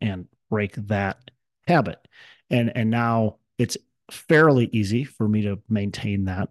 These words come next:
although I do go out to eat sometimes, but that's okay. It's not a, it's not a bad habit. So understand what it is that's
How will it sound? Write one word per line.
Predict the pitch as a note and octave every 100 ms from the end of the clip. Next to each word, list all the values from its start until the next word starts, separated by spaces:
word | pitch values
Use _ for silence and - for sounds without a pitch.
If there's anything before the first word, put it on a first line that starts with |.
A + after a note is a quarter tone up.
| _
although | A2 G#2 G2+
I | G2
do | F#2 F#2 F#2
go | F#2 F#2+ F#2 - - - - -
out | B2 B2 G2
to | - -
eat | A#2
sometimes, | - - G#2 G#2 F#2+ G2 G#2 G2+
but | - - G2+ - _ _ -
that's | G#2 -
okay. | F#2+ - - G#3 A2+ A#2+ B2 _ _ _ _
It's | A2+ - G#2+
not | G#2 G2
a, | F#2 - -
it's | G#2+
not | G#2+ G2
a |
bad | F#2+ G2
habit. | G2+ G#2 F2+ - _ _ _ _ _ _ _ _ _ _ _ _ -
So | - F3 D#3 - - _ _ _ -
understand | F3+ G#3 G#3 - - E3 C#3+ B2+ A#2+ A#2 A2 - - -
what | C3+ B2 C#3 D3+
it | E3
is | A#2 G#2+ G#2+ G#2+ -
that's | F3 A#2 A#2 A2